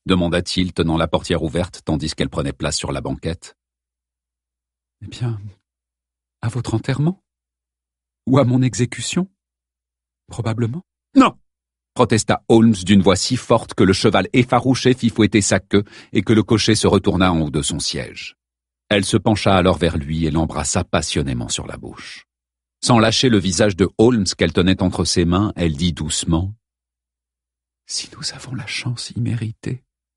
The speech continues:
d'échapper aujourd'hui au sifflet du serpent, nous ferons mieux avant longtemps. Donnez-moi vos mains si nous sommes amis. » Holmes lui prit aussitôt les mains et les serra entre les siennes. «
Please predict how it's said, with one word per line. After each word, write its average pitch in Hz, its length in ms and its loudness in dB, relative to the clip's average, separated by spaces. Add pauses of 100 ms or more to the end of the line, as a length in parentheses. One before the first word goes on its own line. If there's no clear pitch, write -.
(260)
d'échapper - 400 -2
aujourd'hui 110 500 -4
au 131 100 -2
sifflet - 360 -8
du 120 100 -10
serpent, 131 480 -8 (1300)
nous - 80 -12
ferons - 380 -8
mieux 110 440 -2
avant 107 280 -8
longtemps. 113 440 -10 (1500)
Donnez-moi 160 400 -2
vos 131 160 -2
mains 131 180 -2
si - 180 -14
nous 120 120 -10
sommes 117 320 -10
amis. » 123 280 -12 (440)
Holmes 117 260 6 (160)
lui 95 140 4
prit 95 240 -2
aussitôt 98 340 2
les 85 140 4
mains 90 260 4
et 82 120 2
les 76 120 0
serra 73 380 -2
entre 67 260 -6
les - 80 -10
siennes. « - 540 -8